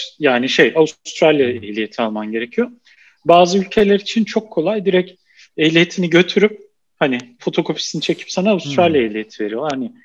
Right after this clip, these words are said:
Speaker 1: İngiltere gibi sistemin
Speaker 2: Hı.
Speaker 1: birebir aynı olduğu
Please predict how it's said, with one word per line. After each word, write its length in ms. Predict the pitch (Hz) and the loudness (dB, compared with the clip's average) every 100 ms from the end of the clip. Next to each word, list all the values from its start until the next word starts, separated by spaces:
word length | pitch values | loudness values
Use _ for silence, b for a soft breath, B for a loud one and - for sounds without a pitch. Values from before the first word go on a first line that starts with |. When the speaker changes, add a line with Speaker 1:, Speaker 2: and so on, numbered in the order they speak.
| b b | b b
Speaker 1:
İngiltere 560 | 151 147 139 - 165 160 | -6 -4 -6 0 2 2
gibi 300 | 143 151 151 _ _ - | 2 -2 -4 _ _ -16
sistemin 520 | - - 107 147 143 | -14 -4 0 0 0
Speaker 2:
Hı. 40 | |
Speaker 1:
birebir 300 | 139 139 135 | 2 2 2
aynı 300 | 135 135 135 131 | 0 0 -2 -4
olduğu 380 | 127 127 127 | -2 -2 -4